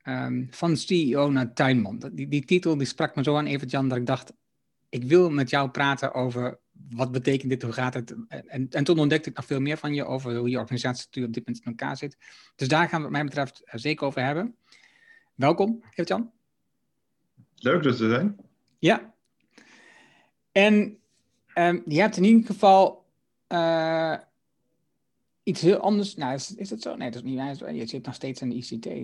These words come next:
Speaker 1: denk ik dan met mezelf. Want jij bent, je bent ooit gestart met de studie informatica bij de Twente Universiteit.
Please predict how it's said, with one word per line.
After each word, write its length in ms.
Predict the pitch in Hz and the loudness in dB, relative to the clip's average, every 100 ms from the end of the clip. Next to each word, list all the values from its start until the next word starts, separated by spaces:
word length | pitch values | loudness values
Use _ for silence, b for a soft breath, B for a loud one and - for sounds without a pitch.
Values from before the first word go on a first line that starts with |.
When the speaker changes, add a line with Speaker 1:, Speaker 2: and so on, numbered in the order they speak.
| 113 | -8
Speaker 1:
denk 160 | 117 | -8
ik 120 | 113 117 | -10 -10
dan 240 | 110 110 | -8 -8
met 80 | 110 | -8
mezelf. 340 | 110 107 - | -10 -12 -8
Want 140 | 127 131 | -4 0
jij 100 | 156 | 2
bent, 300 | 170 156 - | 2 -2 -12
je 80 | 139 | -8
bent 220 | 156 147 | -6 -2
ooit 260 | 160 165 - | -2 -2 -6
gestart 460 | - - 180 170 | -14 -2 0 0
met 140 | 160 151 | -4 -6
de 180 | 131 - | -8 -10
studie 320 | - 185 156 | -4 -2 0
informatica 680 | 143 139 147 180 180 185 190 | -2 0 0 0 -2 -4 -2
bij 120 | 165 | -4
de 80 | 131 | -2
Twente 280 | 175 175 170 | -2 -2 -4
Universiteit. 760 | 165 185 175 - 165 226 - | -4 -4 -6 -6 -6 -6 -8